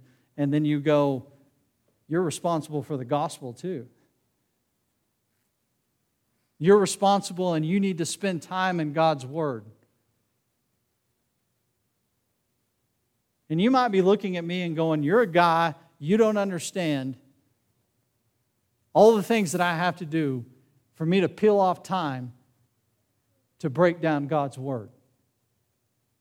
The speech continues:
And I understand that. I really and truly do understand that.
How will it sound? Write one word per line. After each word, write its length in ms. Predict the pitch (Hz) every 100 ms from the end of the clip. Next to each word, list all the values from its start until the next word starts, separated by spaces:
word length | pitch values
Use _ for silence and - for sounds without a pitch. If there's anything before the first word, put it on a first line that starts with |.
| _ _ _ _ _ _ _ _ _ _ _ _ _ _ _ _ _ _ _ _ _ _ _ -
And 100 | 165
I 140 | 208
understand 580 | 190 156 - 165 147 123
that. 160 | 113 139 _ _ _ _ _ _ _ _ _ _ _
I 100 | 156
really 520 | 165 147 175 185 180 135 - _ _
and 140 | 143
truly 380 | - 180 180 151
do 200 | 135 147
understand 500 | 135 120 117 135 120 110
that. 140 | -